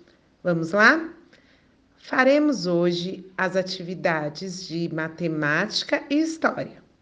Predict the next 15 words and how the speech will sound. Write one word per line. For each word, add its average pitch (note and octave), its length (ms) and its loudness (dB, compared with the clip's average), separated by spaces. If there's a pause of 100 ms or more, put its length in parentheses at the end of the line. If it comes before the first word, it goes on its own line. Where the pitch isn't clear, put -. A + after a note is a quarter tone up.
(720)
Na C#4+ 100 -2
atividade D4 600 4
três E3 280 0
de D#3 80 -6
matemática, D#3+ 800 -2
pede G3+ 320 0
pra G#3+ 160 -4
vocês G#3 320 -2
observarem A3+ 720 2
os A3+ 160 -2
números G#3+ 440 -2
que - 80 -10
estão A#3 260 -4
na A3 140 0
tabela. F#3 600 0